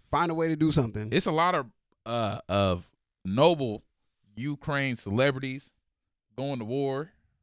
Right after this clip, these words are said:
Speaker 2: You know what I'm saying? It's an actor that, that
Speaker 1: There's, yeah, Ukraine.
Speaker 2: died.
Speaker 1: Yeah, like, from the Ukraine, not
Speaker 2: From the
Speaker 1: like
Speaker 2: Ukraine.
Speaker 1: in America.
Speaker 2: Yeah, he's not
Speaker 1: Like,
Speaker 2: American
Speaker 1: you know,
Speaker 2: actor,
Speaker 1: like,
Speaker 2: but
Speaker 1: they got celebrities
Speaker 2: he's
Speaker 1: out there
Speaker 2: one of
Speaker 1: too,
Speaker 2: the,
Speaker 1: y'all.
Speaker 2: he's like they, they Tom Hanks. <laughs>
Speaker 1: Yeah, they got celebrities out there too. Like,
Speaker 2: Facts.
Speaker 1: I don't think niggas
Speaker 2: And
Speaker 1: know
Speaker 2: he
Speaker 1: that.
Speaker 2: died. You feel me?
Speaker 1: For
Speaker 2: Like,
Speaker 1: real?
Speaker 2: yeah, he died.
Speaker 1: Oh shit.
Speaker 2: Fighting the war. That's fucked up, huh?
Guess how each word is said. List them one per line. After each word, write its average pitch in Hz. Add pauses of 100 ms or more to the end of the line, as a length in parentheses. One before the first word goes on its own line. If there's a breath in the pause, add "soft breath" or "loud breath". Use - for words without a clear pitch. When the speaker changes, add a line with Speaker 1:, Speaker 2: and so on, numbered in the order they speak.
(220)
Speaker 2:
You -
know 123
what -
I'm 123
saying? 131
It's 165
an -
actor 139
that, 117
that 113
Speaker 1:
There's, 135
yeah, 147
Ukraine. 143
Speaker 2:
died. 156
Speaker 1:
Yeah, 139
like, 143
from 202
the 175
Ukraine, 170
not 170
Speaker 2:
From 175
the 156
Speaker 1:
like 151
Speaker 2:
Ukraine. 202
Speaker 1:
in -
America. 131
Speaker 2:
Yeah, 104
he's 139
not 143
Speaker 1:
Like, 123
Speaker 2:
American 98
Speaker 1:
you 147
know, 139
Speaker 2:
actor, 113
Speaker 1:
like, 113
Speaker 2:
but 90 (340)
Speaker 1:
they 139
got 147
celebrities 139
Speaker 2:
he's 131
Speaker 1:
out 123
there 131
Speaker 2:
one 143
of 143
Speaker 1:
too, 127
Speaker 2:
the, 120
Speaker 1:
y'all. 104
Speaker 2:
he's 107
like 131
they, 117
they 113
Tom 117
Hanks. 104
<laughs> 123
Speaker 1:
Yeah, 151
they 175
got 196
celebrities 202
out 180
there 175
too. 170
Like, 127
Speaker 2:
Facts. 92
Speaker 1:
I -
don't 135
think 127
niggas 117
Speaker 2:
And 107
Speaker 1:
know -
Speaker 2:
he -
Speaker 1:
that. 175
Speaker 2:
died. 135
You 110
feel 139
me? 151
Speaker 1:
For 139
Speaker 2:
Like, 117
Speaker 1:
real? 311 (100)
Speaker 2:
yeah, 123
he 135
died. 139
Speaker 1:
Oh 110
shit. 120
Speaker 2:
Fighting 123
the 123
war. 139
That's 135
fucked 131
up, 127
huh? 127